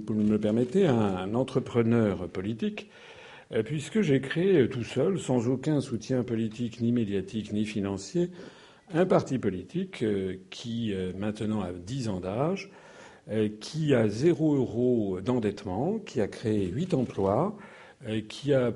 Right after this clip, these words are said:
maintenant bientôt vingt-trois mille adhérents, en très forte croissance,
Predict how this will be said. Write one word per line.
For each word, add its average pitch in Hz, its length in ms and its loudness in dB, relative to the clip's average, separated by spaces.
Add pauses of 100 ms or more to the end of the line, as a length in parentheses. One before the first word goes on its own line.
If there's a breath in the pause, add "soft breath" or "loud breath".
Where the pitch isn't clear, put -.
maintenant 123 640 0
bientôt 110 460 -2
vingt-trois 127 560 0
mille 110 500 0
adhérents, 110 720 -2 (400 loud breath)
en 104 120 -4
très 156 220 2
forte 143 340 2
croissance, 113 920 -4